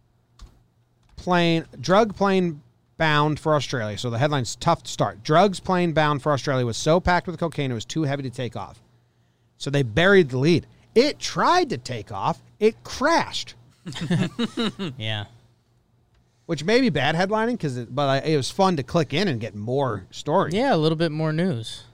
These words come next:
Speaker 1: Yeah, the plane allegedly packed with eighty million worth of illegal drugs was trying to fly to Papua New Guinea.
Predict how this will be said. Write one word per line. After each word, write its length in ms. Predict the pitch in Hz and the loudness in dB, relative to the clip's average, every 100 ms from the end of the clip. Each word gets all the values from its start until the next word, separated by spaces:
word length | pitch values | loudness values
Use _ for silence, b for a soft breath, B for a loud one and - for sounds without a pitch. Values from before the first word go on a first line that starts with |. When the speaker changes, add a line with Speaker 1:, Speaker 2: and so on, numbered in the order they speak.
| _ - | _ -4
Speaker 1:
Yeah, 340 | 131 165 87 | 2 2 2
the 100 | 117 139 | -2 -2
plane 340 | 170 185 208 | 2 4 4
allegedly 420 | 185 165 170 180 | 4 2 2 0
packed 280 | 160 170 - | 0 0 0
with 120 | 135 - 160 | -6 -6 -2
eighty 340 | 175 196 208 | 0 2 2
million 540 | 160 165 170 147 117 | 2 4 4 0 0
worth 240 | 131 131 139 | -2 -2 -4
of 80 | 123 | -4
illegal 360 | 120 151 165 | -2 0 0
drugs 360 | 131 135 127 113 | 0 0 -2 -4
was 100 | 113 | -8
trying 280 | 143 139 127 | -4 -2 -4
to 60 | |
fly 220 | - 139 | -2 0
to 80 | 135 | 0
Papua 540 | 120 - 220 - 208 202 | 0 0 0 0 -2 0
New 180 | 196 175 | -2 -4
Guinea. 680 | 143 151 185 120 87 120 | -4 0 0 0 -6 -16